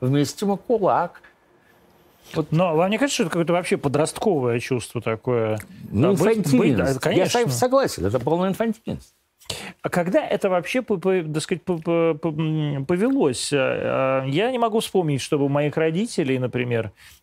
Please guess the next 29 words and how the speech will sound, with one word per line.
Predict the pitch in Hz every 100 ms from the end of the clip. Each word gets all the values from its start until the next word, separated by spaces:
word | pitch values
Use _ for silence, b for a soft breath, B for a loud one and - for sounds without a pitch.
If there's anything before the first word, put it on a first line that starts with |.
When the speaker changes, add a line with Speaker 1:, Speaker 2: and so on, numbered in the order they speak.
| -
Speaker 2:
или | 139 143
у | 139 139
кого-то | 151 151 147
из | 139
старших | - 151 127 - 120 -
из | 139
моих | 139 135 127
знакомых, | 139 135 202 240 175
там, | - 127 120 120 117
или, | 117 120 113 123
или | 127
у | 117
меня, | 120 127 180 233 - B B B B
а, | - 135 131
были | 143 196
когда-то | 160 135 143 175 139 127 123
какие-то | 131 117 170 165
сомнения, | - 139 131 139 170 185 143
что | 117 -
нужно | 120 131 123
вак-, | 117
вакцинироваться. | - 104 117 - 143 135 120 113
Speaker 1:
Я |
вообще | 113 123 113 - 160 147 117
не | 107
припомню | 98 110 110 - 165 170 165 139 107 92
до | 101
начала | 107 113 - 117 95 85
девяностых | 85 87 90 90 139 180 - - 73 -